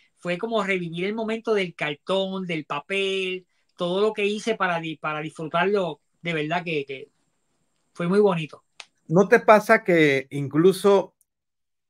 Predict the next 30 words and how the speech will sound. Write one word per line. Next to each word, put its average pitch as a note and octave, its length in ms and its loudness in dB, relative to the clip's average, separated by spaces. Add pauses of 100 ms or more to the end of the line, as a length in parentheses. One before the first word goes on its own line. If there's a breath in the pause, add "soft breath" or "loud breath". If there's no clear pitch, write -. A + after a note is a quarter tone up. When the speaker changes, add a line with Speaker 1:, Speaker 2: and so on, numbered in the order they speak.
(200)
Speaker 2:
te - 80 2
acuerdas E3+ 460 4
del D#3+ 160 2
olor D#3 280 4
de F#3+ 100 2
la E3 200 4
comida D3+ 500 0
que F3 120 -8
estaba E3 300 0
en E3+ 80 -2
tu E3 120 -6
casa D#3 280 -2
cuando D3 160 -2
estabas E3 260 0
jugando? E3+ 440 0 (460)
Speaker 1:
Sí, C#3+ 260 -12 (560)
me D3+ 80 -6
ha C#3+ 60 -8
pasado E3+ 320 2
Speaker 2:
Sí. - 40 2
Speaker 1:
eso. E3 80 -2 (480)
Igual D#3 160 -2
que A3+ 80 4
el A#3 80 6
olor, F#3 260 4 (440)
digo, G#3 220 0
yo D#3+ 160 -8
no G3 100 -6
sé, F#3+ 220 -6
¿verdad? D3+ 340 -8